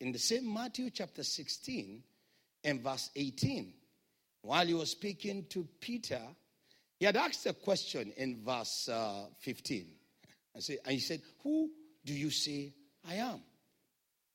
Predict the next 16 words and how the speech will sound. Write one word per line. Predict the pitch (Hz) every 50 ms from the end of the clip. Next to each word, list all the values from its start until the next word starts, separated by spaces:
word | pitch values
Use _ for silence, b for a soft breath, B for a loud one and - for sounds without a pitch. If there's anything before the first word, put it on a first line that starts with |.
| _ -
After | 147 147 - 175
he | 156 151 151
had | 131 123
asked | 139 156 151 - -
them, | - 147 147 135
"Who | 151 165
do | 147 147 135
men | 139 147 147 139 123
say | - - 143 139
I | 135 135
am?" | 165 233 240 - - _ B B B B B B -
And | 110 135
after | 170 - - 190 156
Peter | 131 - 180 160 - 160
had | 143 143 135
spoken, | - - - - 214 208 156 - - 117 107 113 131